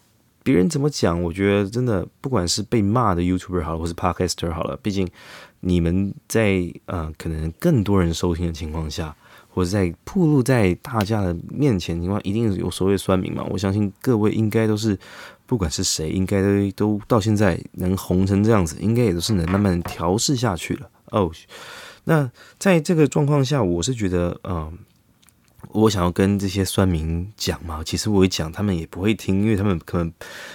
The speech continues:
连翻到我这么后面的页面都有点困难了。那我的意思是说，我们怎么样去让，哎，要怎么解释这件事情？为什么我会想要去酸别人？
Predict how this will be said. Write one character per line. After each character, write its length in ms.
连 260
翻 240
到 140
我 180
这 140
么 120
后 220
面 180
的 80
页 280
面 180
都 260
有 140
点 160
困 380
难 220
了。 180
那 120
我 160
的 80
意 100
思 200
是 80
说， 260
我 160
们 180
怎 140
么 80
样 100
去 260
让， 340
哎， 300
要 80
怎 120
么 40
解 200
释 140
这 40
件 160
事 140
情？ 260
为 160
什 160
么 100
我 60
会 160
想 140
要 40
去 120
酸 260
别 140
人？ 180